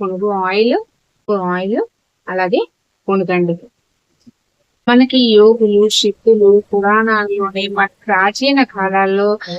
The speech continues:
ఈ పునుగుని ఉపయోగించడం, చపాతీని ఉపయోగించడం, అరగజాన్ని ఉపయోగించడం అనేది అప్పటి నుంచే వస్తున్న ఒక విషయం. అయితే నేను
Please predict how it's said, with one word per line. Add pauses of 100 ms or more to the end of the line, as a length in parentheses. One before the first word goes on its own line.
(160)
ఈ
పునుగుని
ఉపయోగించడం,
చపాతీని
ఉపయోగించడం,
అరగజాన్ని
ఉపయోగించడం
అనేది (300)
అప్పటి
నుంచే
వస్తున్న
ఒక
విషయం. (200)
అయితే (720)
నేను